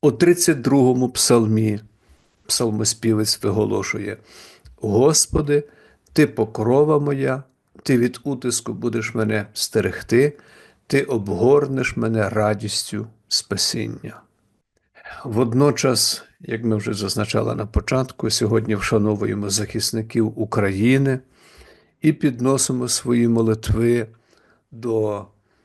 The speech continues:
Господа, який є нашою покровою.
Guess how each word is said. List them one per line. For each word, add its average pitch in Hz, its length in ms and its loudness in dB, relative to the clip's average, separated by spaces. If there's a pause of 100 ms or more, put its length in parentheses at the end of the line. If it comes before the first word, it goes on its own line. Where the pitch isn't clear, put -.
(640)
Господа, 120 960 0 (280)
який 110 440 -2
є 117 140 2
нашою 113 480 0
покровою. 113 880 -2